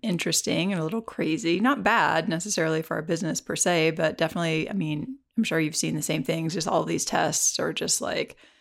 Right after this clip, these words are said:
now we're online, now we're not, now we're doing this, now we're, now we're on this date, now we're not. Like, the bar, for example, shifted, like, you know, six months or something in the beginning. So all, all of that's kind of stabilizing a little bit, I think.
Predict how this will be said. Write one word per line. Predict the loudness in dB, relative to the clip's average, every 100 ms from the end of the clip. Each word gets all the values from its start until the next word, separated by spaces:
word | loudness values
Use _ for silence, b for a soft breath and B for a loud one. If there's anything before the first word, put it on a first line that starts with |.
| b b
now | -2 0
we're | 2
online, | 4 6 6 6 6 4 2
now | 2
we're | 4
not, | 4 4 4 4
now | 2 2
we're | 4
doing | 6 6
this, | 6 4 2
now | 2
we're, | 2
now | 4 4
we're | 6 6
on | 6
this | 6 4
date, | 4 4 4
now | 0
we're | 2
not. | 4
Like, | 4
the | 2
bar, | 2 4 4
for | 2
example, | 0 0 0 -2
shifted, | 0 0 0 2 4 4 0 -2
like, | -2 -4 -6
you | -6
know, | -4
six | -2 -2 0
months | 0 0 0 -2
or | 0
something | 0 2 2 2 2 2
in | 2 2
the |
beginning. | 2 2 2 2 2
So | 4 6
all, | 4 4
all | 4
of | 6
that's | 6 4
kind | 0
of | -2 -2
stabilizing | -2 0 0 2 2 2 0
a |
little | 2 4
bit, | 4
I | 2
think. | 2 -2 -2 -6